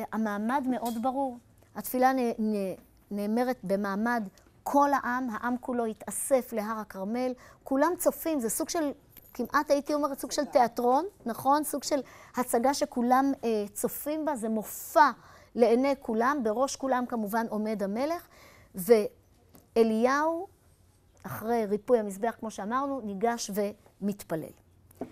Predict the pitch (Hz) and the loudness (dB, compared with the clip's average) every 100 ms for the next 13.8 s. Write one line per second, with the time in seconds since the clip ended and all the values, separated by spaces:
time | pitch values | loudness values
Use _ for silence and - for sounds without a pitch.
0 | - _ - - 240 - 262 285 359 - | -18 _ -20 -6 -4 -2 0 2 2 0
1 | 294 247 226 214 202 196 175 196 208 - | 0 0 -2 -4 -6 -8 -8 -8 -8 -14
2 | - _ _ _ _ _ _ - 302 320 | -20 _ _ _ _ _ _ -2 0 0
3 | 302 285 262 254 247 202 - - 285 262 | 0 0 -2 -2 -4 -10 -12 0 4 4
4 | 262 285 349 359 - 285 302 254 226 - | 4 2 2 -2 -4 0 2 2 -2 -4
5 | 294 262 214 233 226 - 135 _ _ _ | -2 0 -2 -4 -8 -14 -16 _ _ _
6 | - - - 240 311 403 - 294 320 285 | -20 -20 0 8 8 8 2 0 2 2
7 | 285 277 254 247 - 226 180 226 269 226 | 2 0 0 -2 -4 -4 -2 -2 -2 -2
8 | - _ _ 214 233 - 247 196 185 175 | -8 _ _ 2 2 4 2 2 -4 -4
9 | - 294 - - - - 240 226 226 - | -6 -6 -8 -20 -8 6 10 10 8 2
10 | - 208 214 - 208 160 - 349 349 311 | 0 2 2 0 -2 2 6 6 6 2
11 | - 254 240 277 330 349 - 262 254 285 | 4 4 6 4 4 2 2 2 6 6
12 | 311 254 277 - 294 262 262 262 349 302 | 8 8 6 4 0 2 2 4 2 2
13 | 254 247 254 320 330 294 269 | 4 6 6 2 4 6 4